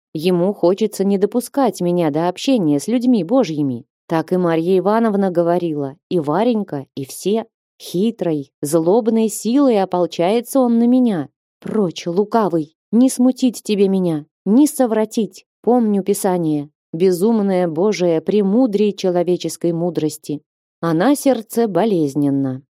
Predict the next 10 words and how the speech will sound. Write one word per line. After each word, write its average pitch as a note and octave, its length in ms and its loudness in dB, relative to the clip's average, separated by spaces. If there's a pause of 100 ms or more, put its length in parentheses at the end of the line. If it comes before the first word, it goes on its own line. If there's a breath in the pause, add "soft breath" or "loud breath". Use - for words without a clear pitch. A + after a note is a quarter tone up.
(140)
То C4+ 160 2
сомнения G#3 680 2
пронесутся G3+ 760 -2
в E3 40 0
отуманенной E3+ 600 0
голове, D#3+ 520 0 (240)
то C4 200 4
былая, F3 800 2 (180)
давнишняя A#3 920 4
жизнь D#3+ 540 0